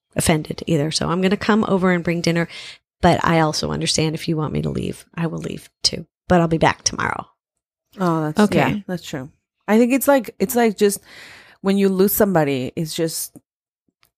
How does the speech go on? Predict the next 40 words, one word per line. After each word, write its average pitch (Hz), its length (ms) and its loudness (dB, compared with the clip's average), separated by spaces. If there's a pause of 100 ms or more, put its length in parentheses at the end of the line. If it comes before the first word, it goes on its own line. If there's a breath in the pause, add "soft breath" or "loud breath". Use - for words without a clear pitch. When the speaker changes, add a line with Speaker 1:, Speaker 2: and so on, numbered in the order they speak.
(600)
Speaker 2:
you 226 120 2
know, 226 140 6
like 202 160 4
when, 180 180 0
when, 175 340 -4
s-, - 160 -8
when, 165 360 -4
you 175 100 -2
know, 165 60 0
when 165 180 2
you 170 60 0
lose 175 140 0
somebody, 160 300 0
so 160 220 -2
it's - 240 -4
just - 420 -4
hard 165 600 2 (400)
to 185 100 -2
find 160 320 0
the 156 60 2
words 143 640 -4
to - 100 -10
comfort 156 400 -4
the 135 80 -4
other 127 180 -6
Speaker 1:
Mm-hmm. 180 120 -12
Speaker 2:
person. - 420 -10 (640 soft breath)
I 214 60 6
recently, 247 400 4
I - 160 2
just 196 320 -2
remember 180 380 -2
something. 156 440 -2
Um, 151 540 -2
a 160 60 -4
few 185 160 0
weeks 175 240 2
ago, 156 180 2
I 147 80 4
attended, 147 720 2